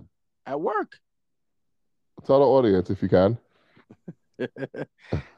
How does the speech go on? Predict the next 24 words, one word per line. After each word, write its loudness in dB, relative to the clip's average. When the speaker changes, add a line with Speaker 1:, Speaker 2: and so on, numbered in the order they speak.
Speaker 1:
right. 2
So, -8
um, -8
do -12
I -6
tell -4
them -6
my -4
place -10
of -12
business? -8
Speaker 2:
No. 0
Speaker 1:
Well, 2
at 4
work, -2
parts 0
unknown. -6
Uh, -2
Speaker 2:
<laughs> -6
Speaker 1:
let's -8
say, -4
let's -2
say 2
I, -6